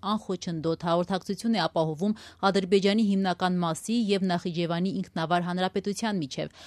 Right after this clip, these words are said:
Հայաստանի համար միջազգային ու ներպետական հաղորդակցության փոխադարձ առավելություններով։ Շանհայի համագործակցության կազմակերպության գագաթնաժողովում ունեցած իր ելույթում Փաշինյանը կրկին մանրամասնեց այն սկզբունքները, որոնց համաձայն պետք է բացվեն հաղորդակցության ուղիները։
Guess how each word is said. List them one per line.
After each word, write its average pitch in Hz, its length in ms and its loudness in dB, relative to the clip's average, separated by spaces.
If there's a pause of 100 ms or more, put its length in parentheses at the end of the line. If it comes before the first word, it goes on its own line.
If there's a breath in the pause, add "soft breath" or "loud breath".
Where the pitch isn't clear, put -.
(160 soft breath)
Հայաստանի 208 480 4
համար 180 400 2
միջազգային 170 640 0
ու 175 80 0
ներպետական 165 720 -2
հաղորդակցության 165 720 -4
փոխադարձ 170 600 -2
առավելություններով։ 151 1040 -6 (140)
Շանհայի 214 400 4
համագործակցության 196 720 0 (200)
կազմակերպության 190 580 -4
գագաթնաժողովում 185 800 0
ունեցած 147 400 -4
իր 160 120 -4
ելույթում 185 360 2
Փաշինյանը 214 520 0 (120)
կրկին 226 400 2
մանրամասնեց 156 720 -4
այն 190 140 0
սկզբունքները, 196 640 0 (300 soft breath)
որոնց 240 320 6
համաձայն 151 400 -2
պետք 160 240 -4
է 180 80 2 (200)
բացվեն 185 400 -2
հաղորդակցության 151 840 -6
ուղիները։ 156 520 -4